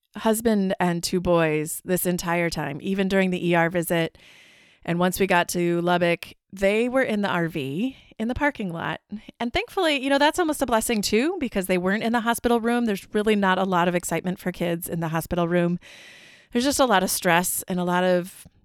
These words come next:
anxiety happening. You know, things kind of, you hurry up and wait a lot. So we thought we were gonna be scheduled first thing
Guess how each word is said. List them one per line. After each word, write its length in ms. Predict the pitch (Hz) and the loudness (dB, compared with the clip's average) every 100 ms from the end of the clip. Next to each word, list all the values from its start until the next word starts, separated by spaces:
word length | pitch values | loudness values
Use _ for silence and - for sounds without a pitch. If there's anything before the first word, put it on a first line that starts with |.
| _ _ _ - | _ _ _ -4
anxiety 600 | 190 180 180 196 196 196 | -2 2 2 4 2 0
happening. 760 | 190 190 202 196 196 190 196 | 0 0 0 -2 -2 -2 -4
You 80 | 190 | -4
know, 80 | 180 | -4
things 260 | - 202 - | -4 -6 -4
kind 220 | 214 196 | -2 0
of, 160 | 180 | 0
you 120 | 190 180 | 0 -2
hurry 220 | 185 185 | 0 0
up 120 | 180 | 0
and 120 | 185 | 0
wait 200 | 175 208 | 2 0
a 60 | 180 | 0
lot. 340 | 175 185 247 | 0 0 0
So 160 | - 208 | 0 2
we 120 | 220 | 2
thought 260 | - 196 220 | 2 2 2
we 80 | 247 | 0
were 100 | 240 | 0
gonna 160 | 233 | 0
be 60 | 220 | -2
scheduled 400 | - 202 208 196 | 0 0 0 -2
first 260 | 196 196 | -2 -2
thing 340 | - 202 202 | -2 -2 -2